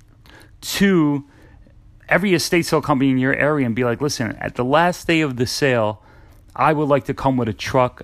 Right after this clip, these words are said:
and fill it up. How much for a sixteen-foot U-Haul truck?" 'Cause, right, everybody kinda knows what a U-Haul looks like.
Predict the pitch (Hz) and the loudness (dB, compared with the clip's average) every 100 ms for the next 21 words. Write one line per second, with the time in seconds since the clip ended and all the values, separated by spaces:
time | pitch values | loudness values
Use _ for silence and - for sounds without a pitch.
0 | - 107 104 - 135 127 120 98 - - | -8 -6 -6 0 0 2 2 0 -4 0
1 | 160 160 147 143 - - 120 117 113 110 | 0 2 0 -2 -12 -2 2 2 2 -2
2 | - - - - - - - - 190 - | -8 -20 -20 -20 -20 -8 -4 0 0 -2
3 | - 170 156 - - 143 - - - - | -2 0 0 -2 2 2 2 -8 -20 -12
4 | 113 127 127 127 127 - - 113 85 - | -4 0 0 0 -2 -2 0 0 0 -6
5 | - - 135 151 160 135 120 123 120 117 | -6 -2 0 0 -2 -2 -2 0 0 0
6 | 113 98 107 104 95 98 90 82 - 82 | -2 -4 -4 -4 -2 -4 -6 -8 -10 -10